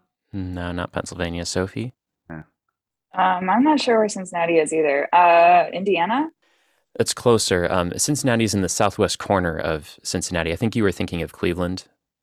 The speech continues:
Speaker 1: Matthew, which is
Speaker 2: Uh,
Speaker 1: up in the
Speaker 2: probably.
Speaker 1: northeast corner. Um,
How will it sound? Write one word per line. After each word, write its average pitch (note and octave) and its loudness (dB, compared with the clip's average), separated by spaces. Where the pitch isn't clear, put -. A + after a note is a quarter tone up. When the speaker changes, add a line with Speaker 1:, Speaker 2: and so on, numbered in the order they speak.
Speaker 1:
Matthew, F#2+ -6
which - -8
is E2 -6
Speaker 2:
Uh, - 0
Speaker 1:
up F#2 -4
in E2 -6
the F2 -4
Speaker 2:
probably. E2+ -2
Speaker 1:
northeast D#2+ -4
corner. E2+ -2
Um, E2+ -2